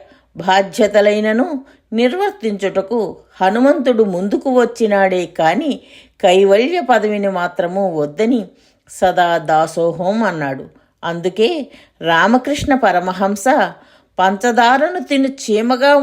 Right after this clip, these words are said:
ఉంటాను గాని పంచదారను మాత్రము కాను" అని అన్నాడు. అందుకే చిట్ట చివరి గురుస్వరూపమైన మధ్వాచార్యులు స్వామికి జీవునకు మధ్య సేవ్య సేవక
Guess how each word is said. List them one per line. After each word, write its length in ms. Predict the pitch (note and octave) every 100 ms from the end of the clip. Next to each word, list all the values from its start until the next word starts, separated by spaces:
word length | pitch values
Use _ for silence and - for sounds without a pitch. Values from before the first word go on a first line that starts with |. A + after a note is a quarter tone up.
| C4
ఉంటాను 420 | A#3 A#3 A#3 A3
గాని 420 | F#3 E3+ F3+ G#3+ E3+ D#3 - _ _ F3
పంచదారను 720 | F3+ F#3+ A#3+ A#3+ B3+ C4 C4+
మాత్రము 520 | C4 C4 C4+ C4 C4+ C#4
కాను" 300 | G#3+ F#3+ G3+ C#3 _ -
అని 180 | A3 A3+
అన్నాడు. 440 | D#3+ D#3 C#3 B2 - _ _ _ E3
అందుకే 500 | D#3+ F3 F#3+ A3 D#4 C#4+ - _ _ _
చిట్ట 300 | A3 A3 - B3 A#3
చివరి 280 | G#3 G#3+ G3+ F3
గురుస్వరూపమైన 1160 | G3 A#3+ B3 - G#3 G3 A3 A#3+ C4+ B3+ A3 F3 D#3+ E3+ - _ _ -
మధ్వాచార్యులు 1120 | E3+ D#3 D3+ G3 G3+ G3+ G#3 G#3 A3 B3+ E4+ A3+ _ _ -
స్వామికి 720 | - F3+ E3+ G#3+ B3+ D4 A#3+ E3 F#3 _ _ E3+
జీవునకు 600 | F3+ G#3 A#3 A#3+ A#3 A3+ G3
మధ్య 380 | D#3+ D3+ - C4 E3 - - _ -
సేవ్య 560 | - G#3+ A3 G3+ G3+ G3+
సేవక 580 | - - F#3+ A3 C4+